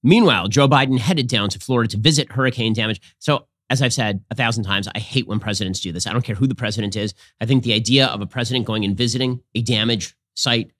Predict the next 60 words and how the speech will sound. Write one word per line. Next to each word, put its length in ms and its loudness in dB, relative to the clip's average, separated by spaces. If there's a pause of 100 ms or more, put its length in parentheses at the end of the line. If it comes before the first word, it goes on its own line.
(180)
via 140 4
natural 360 -2
disaster 340 -6
is 140 -6
completely 540 -2
useless. 360 -2
It 120 -10
shuts 280 -4
down 260 0
the 140 0
area 380 -2
for 240 -10
a 80 -8
significant 560 -4
period 320 0
of 100 -8
time. 320 -2 (840)
It 60 -6
prevents 280 0
help 160 -8
from 140 -4
getting 220 -4
in 160 -4
at 80 -4
that 120 -6
time 280 -4 (220)
because 180 -4
the 40 -6
president 380 -4
has 140 -6
to 80 -10
get 160 -6
a 40 -8
photo 360 0
op. 260 -4 (240)
I'm 80 -2
not 160 0
sure 160 -2
how 100 -4
it's 120 -8
helpful. 420 -6 (320)
I've 100 0
never 200 4
seen 160 2
a 40 0
situation 460 -2
in 40 0
which 140 -6
the 60 -8
president 400 -4
had 240 -4
to 60 -4
be, 140 -4
like, 200 -4 (400)
what's 140 -4
the 80 0
president 360 2
going 180 2
to 60 0
do? 80 0